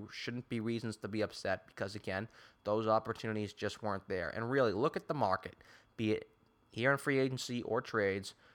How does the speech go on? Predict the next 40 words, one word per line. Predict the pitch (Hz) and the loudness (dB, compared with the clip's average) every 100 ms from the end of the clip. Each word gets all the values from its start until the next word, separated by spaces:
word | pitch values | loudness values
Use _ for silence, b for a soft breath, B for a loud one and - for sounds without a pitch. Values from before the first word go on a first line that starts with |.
| b | b
For | - 117 | -4 4
those | 123 160 | 6 6
that | 165 156 | 4 2
want | 143 139 | 2 -2
the | 131 | -2
Celtics | - 120 123 | 4 4 4
to | - | -4
jump | 107 113 104 | 0 0 2
right | 104 107 120 | 4 4 4
into | 123 127 | 2 0
the | 120 | 0
fire, | - 92 87 98 - b b b - | 0 -2 -2 -4 -8 b b b -2
where's | 110 131 147 | 4 4 4
the | 156 | 0
K | - 147 | 2 2
G | 127 139 170 | 2 0 -2
deal? | 151 92 73 - _ b - | -2 -8 -8 -10 _ b -2
Where | 107 127 | 4 4
is | 139 | 4
even | 143 139 | 2 2
the | 143 | 2
Ray | 139 139 | 4 6
Allen | 139 135 127 | 6 6 4
deal? | 98 87 - _ b b b | 0 -6 -10 _ b b b
Who | - 143 165 180 170 _ _ _ _ | -2 2 4 4 -2 _ _ _ _
is | 117 | -6
a | 117 | 0
guy | 110 110 123 | 8 8 10
out | 117 117 - | 6 6 4
there | 110 107 | 6 8
that | 101 | 4
helped | 127 120 - | 4 2 2
in | 110 | -6
free | - 117 | -2 2
agency? | 117 104 - - - | 2 0 -10 -12 -8
I | - 117 | 6 6
would | 175 170 | 8 6
argue | 165 160 | 6 4
Kevin | 147 156 143 139 | 2 2 4 4
Love. | 135 135 131 | 6 4 0